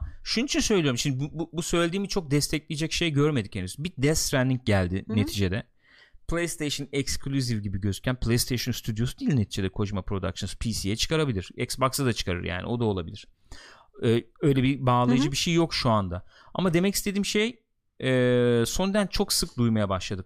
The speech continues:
Speaker 1: bunları.
Speaker 2: Evet, evet.
Speaker 1: Cro-, cross platformu açması, efendim işte Horizon'ı görür müyüz acaba muhabbetlerini yapıyor olmamız.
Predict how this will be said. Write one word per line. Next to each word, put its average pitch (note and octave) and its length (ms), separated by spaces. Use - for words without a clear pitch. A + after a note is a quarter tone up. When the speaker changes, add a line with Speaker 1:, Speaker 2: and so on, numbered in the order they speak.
Speaker 1:
bunları. G3+ 140
Speaker 2:
Evet, A3+ 160
evet. A#3+ 280
Speaker 1:
Cro-, - 280
cross D#3 260
platformu D#3 600
açması, D#3 760
efendim C#3+ 440
işte C#3 520
Horizon'ı C#3+ 800
görür C3 340
müyüz C#3 340
acaba C3 420
muhabbetlerini C3+ 680
yapıyor C#3+ 320
olmamız. C#3 720